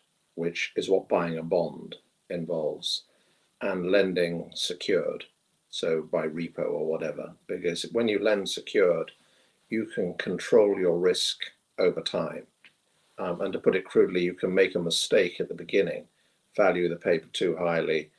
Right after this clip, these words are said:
not require sufficient excess collateral, and you can correct for that down the road. Whereas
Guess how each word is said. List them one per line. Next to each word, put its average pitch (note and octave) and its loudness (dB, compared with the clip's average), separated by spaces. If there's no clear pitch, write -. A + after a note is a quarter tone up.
not F#2+ 2
require F2+ 0
sufficient - -6
excess F2 -2
collateral, E2 -2
and F2+ -4
you F#2 -4
can E2 -8
correct E2+ 0
for E2+ -2
that D#2 -4
down D#2 -6
the D2 -10
road. D2+ -2
Whereas D#2+ 0